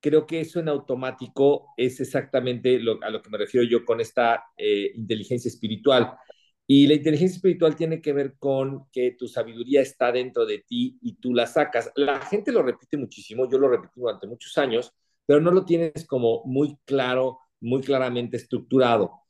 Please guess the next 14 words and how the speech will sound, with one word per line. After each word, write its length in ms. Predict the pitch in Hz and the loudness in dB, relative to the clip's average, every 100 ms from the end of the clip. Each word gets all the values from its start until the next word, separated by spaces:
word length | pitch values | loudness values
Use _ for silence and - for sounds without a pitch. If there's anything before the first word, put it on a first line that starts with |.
| _ - | _ -4
Entonces, 600 | 120 139 135 147 143 - | 0 2 4 4 2 0
eh, 300 | 120 120 120 131 | 0 4 4 2
esa 160 | 131 | -2
es 60 | 160 | 0
la 100 | 143 | 0
razón 360 | 123 - 135 | -2 -2 -2
por 120 | 131 127 | 0 -2
la 160 | 113 | -2
cual 280 | 123 120 120 _ _ | -2 -2 -4 _ _
sigo 340 | _ - 123 160 | _ -14 -4 -2
hablando 260 | 135 135 | -2 -2
de 60 | 117 | -4
libertad 280 | 98 92 98 | -6 -10 -12
financiera, 800 | - 92 92 92 90 92 - - | -10 -10 -2 0 2 0 -6 -8